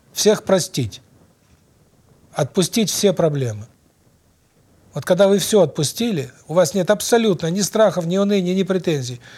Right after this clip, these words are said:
после этого можно молиться. Вот когда чувствуете, вот то, что называется, душа полетела, любовь пошла,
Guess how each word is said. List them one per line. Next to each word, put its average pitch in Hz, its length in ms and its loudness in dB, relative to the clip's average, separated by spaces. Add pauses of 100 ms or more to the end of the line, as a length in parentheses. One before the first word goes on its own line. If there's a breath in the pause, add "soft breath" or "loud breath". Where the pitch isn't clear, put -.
(360 loud breath)
после 226 400 2
этого 135 460 0 (1120)
можно 185 360 2
молиться. 156 500 0 (1400 soft breath)
Вот 165 160 0
когда 190 480 4
чувствуете, 190 580 2
вот 160 260 0
то, 180 120 0
что 170 140 -2
называется, 165 380 2
душа 156 300 2
полетела, 156 400 0
любовь 160 380 0
пошла, 120 420 -6